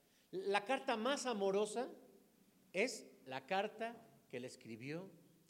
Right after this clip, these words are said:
a los filipenses. Pero no había sido fácil, porque una vez que la iglesia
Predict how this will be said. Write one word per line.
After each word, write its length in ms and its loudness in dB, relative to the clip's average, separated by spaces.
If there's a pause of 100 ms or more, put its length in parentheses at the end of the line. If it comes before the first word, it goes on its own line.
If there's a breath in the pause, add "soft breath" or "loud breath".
a 120 -6
los 240 -10
filipenses. 1080 -16 (1500 soft breath)
Pero 140 4
no 80 6
había 180 8
sido 240 4
fácil, 400 2 (1500)
porque 220 -2
una 220 6
vez 500 4
que 120 6
la 100 8
iglesia 640 4